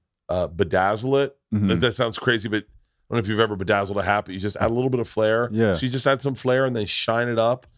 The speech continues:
Speaker 1: smooth it out, and get to a place where you're so playful inside it that when you perform it,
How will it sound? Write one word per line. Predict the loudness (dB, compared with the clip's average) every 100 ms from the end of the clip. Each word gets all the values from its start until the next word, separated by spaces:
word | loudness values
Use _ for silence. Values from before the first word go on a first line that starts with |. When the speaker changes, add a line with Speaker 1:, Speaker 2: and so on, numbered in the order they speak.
| _ -10
Speaker 1:
smooth | -6 -2 2 2 2
it | 0
out, | 0 0 -4 _ _ -10
and | -4
get | 0 0
to | 0
a |
place | 0 0 0 -2
where | -2
you're | -2
so | 0 0 0
playful | 0 -2 0 -2
inside | -2 0 0 0
it | -2
that | -4 -4
when | 0 0
you | 0
perform | -2 -6 -2 0 -2
it, | -6